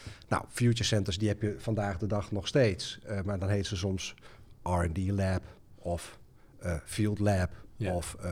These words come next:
Speaker 1: nou ja, noem het hoe je het noemen wil. Een plek waar innovatie kan ontstaan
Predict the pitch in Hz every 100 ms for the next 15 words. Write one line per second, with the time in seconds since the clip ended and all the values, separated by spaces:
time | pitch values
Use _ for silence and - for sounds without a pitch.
0 | - 101 78 90 117 113 - - - 113
1 | 113 120 95 113 175 - - - - 113
2 | 107 143 151 - - - - - - 117
3 | 113 113 113 110 98 104 104 104 101 90
4 | 87 85 - 69 76